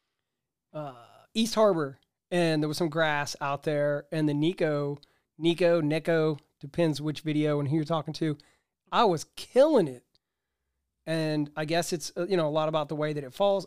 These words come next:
The problem I had was I was throwing the weight off a lot, and then later found out just, like,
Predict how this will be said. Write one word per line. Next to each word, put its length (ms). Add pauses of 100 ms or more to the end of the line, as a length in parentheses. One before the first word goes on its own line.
(100)
The 200
problem 380
I 60
had 180
was 180
I 80
was 100
throwing 300
the 80
weight 320
off 260
a 40
lot, 320
and 80
then 140 (280)
later 240
found 260
out 220
just, 160
like, 160